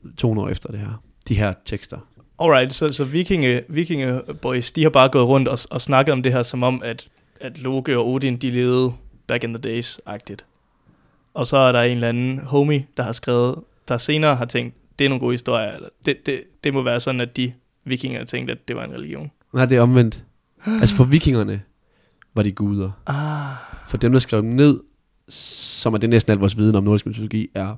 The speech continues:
Speaker 1: baseret på, der var det historier eller myter om rigtige mennesker, som levede rigtige liv engang. Men for vikingerne var det guder.
Speaker 2: Okay.
Speaker 1: Vi kommer også tilbage til det til sidst, også derfor jeg lige havde den del med.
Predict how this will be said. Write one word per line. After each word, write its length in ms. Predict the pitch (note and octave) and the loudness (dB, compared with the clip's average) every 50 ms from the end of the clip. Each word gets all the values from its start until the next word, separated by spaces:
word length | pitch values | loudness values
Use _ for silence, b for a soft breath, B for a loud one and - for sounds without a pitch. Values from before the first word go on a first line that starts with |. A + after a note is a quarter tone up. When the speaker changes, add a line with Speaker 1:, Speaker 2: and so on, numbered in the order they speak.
| _ | _
Speaker 1:
baseret 360 | - - G2+ - D#3 C#3+ A2 - | -12 -10 -4 -2 0 0 0 -2
på, 240 | - G#2 G#2+ G2+ _ b b b b b b b b b b | -6 -12 -12 -12 _ b b b b b b b b b b
der 60 | - | -2
var 80 | G#2+ A2 | -2 2
det 220 | A2+ A2 A2 - - - | 2 2 2 0 -2 -6
historier 460 | - A#2 A#2+ G#2 - C#3 C3 B2 A2+ G#2 | -4 -4 -2 -2 0 2 4 4 4 4
eller 140 | G#2+ G#2+ | 2 2
myter 200 | G#2+ A2+ A#2+ B2 | 2 2 2 2
om 80 | A2+ G#2+ | 2 4
rigtige 260 | A2 A#2 - - A2 | 2 2 2 2 -2
mennesker, 360 | G2+ G2 G#2 G#2+ - - G#2 G#2 - _ | 0 0 -2 -2 -4 -6 -6 -6 -8 _
som 140 | - - A#2 | -6 -2 2
levede 160 | G#2+ G#2+ A2 | 2 4 6
rigtige 240 | A2+ A2+ - - A2+ | 6 4 4 4 0
liv 80 | G#2+ G#2 | 2 2
engang. 280 | G2 G2 F#2+ F#2+ F#2 - | 0 0 -4 -6 -6 -6
Men 80 | - G#2+ | -8 -4
for 100 | - A#2 | -2 0
vikingerne 420 | A2 B2 B2+ A#2+ A2+ G#2 G2 F#2 | 2 2 2 2 0 0 2 2
var 60 | F#2 F2+ | 2 0
det 80 | F#2+ | 0
guder. 280 | G2 F#2+ G2 F#2+ F#2+ G#2 - _ _ _ _ _ _ _ _ _ _ _ _ _ _ _ _ _ _ - - _ _ - | 0 2 2 2 2 0 -4 _ _ _ _ _ _ _ _ _ _ _ _ _ _ _ _ _ _ -20 -20 _ _ -14
Speaker 2:
Okay. 240 | - D3 - C3 C3 _ _ _ _ _ _ | -12 -10 -8 -8 -10 _ _ _ _ _ _
Speaker 1:
Vi 60 | - C3+ | 4 6
kommer 120 | C3 B2+ | 8 8
også 100 | C3+ - | 8 6
tilbage 220 | D#3 C3 C3+ C#3+ | 6 4 4 4
til 100 | D3 C#3+ | 4 2
det 60 | A2+ - | 0 -2
til 100 | A2+ G#2+ | -2 0
sidst, 220 | B2+ C3 C3 - | 0 0 2 2
også 120 | A#2+ A#2+ | 2 2
derfor 180 | - C3 B2 B2 | 2 2 2 2
jeg 40 | A#2 | 2
lige 60 | B2+ B2+ | 2 2
havde 100 | B2 C3 | 2 2
den 100 | B2 A#2+ | 0 2
del 180 | A#2+ B2 A2+ A2 | 2 0 0 0
med. 200 | G#2+ A2 A2 | 0 0 0